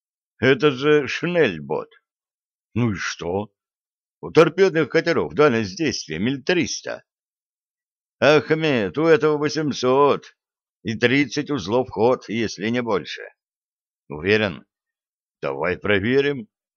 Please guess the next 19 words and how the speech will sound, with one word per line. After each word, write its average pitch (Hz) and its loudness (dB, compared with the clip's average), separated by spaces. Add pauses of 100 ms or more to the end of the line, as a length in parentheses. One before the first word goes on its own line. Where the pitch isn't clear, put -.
(120)
Мы 156 4
в 170 2
интернете 175 0
или 151 -4
где? 71 -8 (1900)
Нарытая 160 8
информация 127 0
подтвердила. 80 -6 (220)
Да, 123 4 (420)
Шнельбот 123 2 (100)
пятой 107 2
серии 101 -4
с - -12
характерной 110 0
бронированной 92 -2
рубкой 117 -4 (380)
и 123 0
усиленным 123 -2
вооружением. 82 0